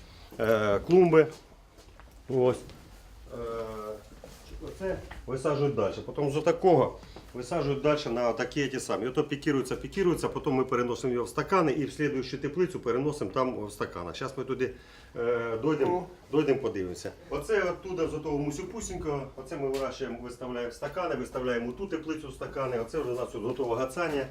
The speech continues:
Speaker 1: з первими майськими, е, тими самими, е, днями.
Speaker 2: Мгм.
Speaker 1: Ми вже готові їх, е, висаджувати. Е, тут уже, як
Speaker 2: Це
Speaker 1: бачите, у нас
Speaker 2: ромашка, да?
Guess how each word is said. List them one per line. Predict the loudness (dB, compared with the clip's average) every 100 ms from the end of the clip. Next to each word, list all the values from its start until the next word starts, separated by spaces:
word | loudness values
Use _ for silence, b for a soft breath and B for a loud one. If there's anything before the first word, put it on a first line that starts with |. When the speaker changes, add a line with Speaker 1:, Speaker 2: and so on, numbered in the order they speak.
| B B B B B -20
Speaker 1:
з |
первими | 2 6 8 8 8
майськими, | 6 4 2 2 4 6
е, | 4 -2 -4
тими | -2 -2
самими, | 0 0 2 0 -2 -6
е, | -4 -2
днями. | 2 4 6 4 0 -8 -8
Speaker 2:
Мгм. | -4 0 2
Speaker 1:
Ми | 4
вже | 6
готові | 6 4 0 0
їх, | -2 -4 -4 -4 0
е, | 0
висаджувати. | 0 2 4 4 2 0 B B B B B -4
Е, | 0 0 0
тут | -2 -2
уже, | 4 4 4 0
як | -4
Speaker 2:
Це | 0
Speaker 1:
бачите, | 2 2
у |
нас | 4
Speaker 2:
ромашка, | 4 4 2 0
да? | -2